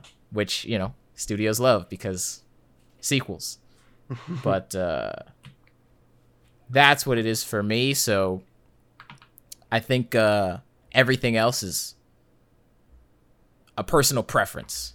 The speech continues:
Speaker 1: whether people get to see it in a theater or shot on film. I mean, I, hell, I'd still love to shoot something on film. Will I ever get the chance? I don't, I don't know. But I'd like to shoot a movie on film.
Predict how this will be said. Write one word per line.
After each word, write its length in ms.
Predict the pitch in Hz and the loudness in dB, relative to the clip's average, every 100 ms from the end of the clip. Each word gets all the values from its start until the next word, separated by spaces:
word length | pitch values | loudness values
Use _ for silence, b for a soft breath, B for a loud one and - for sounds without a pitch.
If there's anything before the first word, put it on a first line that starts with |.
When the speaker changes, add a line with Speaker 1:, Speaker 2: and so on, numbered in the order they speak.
| - | -4
Speaker 1:
whether 440 | 107 107 107 104 | 0 2 2 0
people 260 | 95 120 107 | -2 -8 -6
get 160 | 101 92 | -8 -6
to 80 | |
see 280 | 95 120 107 | -4 -2 0
it 60 | 101 | 0
in 280 | 95 87 - _ - - _ _ _ | -2 -6 -12 _ -20 -20 _ _ _
a 60 | - | -8
theater 400 | - 127 120 113 117 107 95 | 0 2 4 2 2 0 -2
or 60 | 76 | -4
shot 320 | - - 117 | -2 4 4
on 160 | 107 107 | 4 0
film. 420 | - 117 113 110 | -2 0 2 2
I 160 | 113 101 | 0 0
mean, 180 | 107 | 0
I, 220 | 104 104 - - - | 0 0 -2 -10 -12
hell, 200 | - 107 | -4 -2
I'd 180 | 92 110 | -2 -2
still 360 | - 127 123 - _ | -2 0 0 -4 _
love 320 | 107 120 131 - | 0 2 2 0
to 80 | |
shoot 240 | 98 120 98 | -6 -4 -2
something 260 | 107 95 | -2 -2
on 140 | 95 92 | -4 -4
film. 500 | - 127 107 107 147 _ _ - | 2 4 4 2 -6 _ _ -2
Will 120 | 107 | 2
I 100 | 107 | 4
ever 160 | 101 | 2
get 120 | 104 98 | -2 -6
the 60 | |
chance? 380 | - 107 131 147 | -2 0 0 0
I 80 | 104 | -2
don't, 200 | 120 - - | -2 -4 -10
I 140 | 90 | -4
don't 160 | 120 92 | -2 -2
know. 280 | 90 104 135 _ - - - _ _ _ _ | -2 -4 -6 _ -20 -20 -20 _ _ _ _
But 100 | - | 4
I'd 140 | 117 147 | 6 8
like 180 | 143 123 | 6 4
to 60 | |
shoot 180 | - 123 | -2 0
a 40 | |
movie 280 | 110 110 107 | 0 0 0
on 140 | 104 101 | -2 -2
film. 420 | 107 107 143 | -2 -2 -4